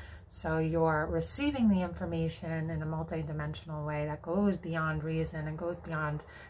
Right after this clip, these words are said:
conscious perception. You're giving yourself permission to allow the information to be received by you. And then, of course, if some translation, translation comes through, I will,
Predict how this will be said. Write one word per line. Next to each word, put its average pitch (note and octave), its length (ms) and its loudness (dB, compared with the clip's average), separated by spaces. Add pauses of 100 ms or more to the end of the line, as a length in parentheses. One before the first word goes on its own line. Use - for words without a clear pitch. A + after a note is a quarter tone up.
conscious E3+ 360 0
perception. D3+ 920 -2 (440)
You're F#3 120 0
giving F#3 280 4
yourself E3+ 420 -2
permission E3 520 0
to - 160 -6
allow D#3 640 6 (340)
the F#3 80 -4
information E3 600 -2
to E3 160 -6
be D#3 160 -2
received F#3+ 580 2
by D3 220 6
you. D3 400 0 (340)
And B3 160 -2
then, D4+ 200 10
of C#4 120 -2
course, A#3 340 0
if G3+ 60 -4
some G3 240 2
translation, F3+ 800 -2 (100)
translation F3 720 2
comes D#3+ 300 0
through, E3 240 4
I D#3 180 8
will, D#3 340 0